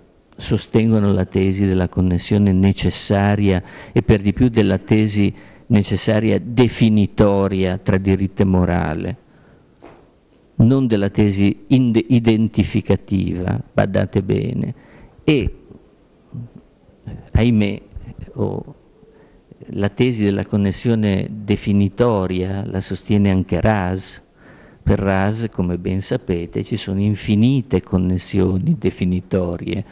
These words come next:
tra diritto e morale. Quindi, mm, veramente la mappa, mm, della, eh,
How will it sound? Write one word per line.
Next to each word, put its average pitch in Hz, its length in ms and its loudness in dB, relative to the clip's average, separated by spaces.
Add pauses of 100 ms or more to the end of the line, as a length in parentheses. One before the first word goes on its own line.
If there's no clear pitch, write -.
(380)
tra 117 160 0
diritto - 500 0
e 98 40 0
morale. 87 720 -2 (540)
Quindi, 98 420 0 (840)
mm, - 80 -2 (380)
veramente 98 800 0
la 90 120 -2
mappa, 92 760 -2
mm, - 800 -10 (160)
della, 87 680 0 (460)
eh, - 500 -2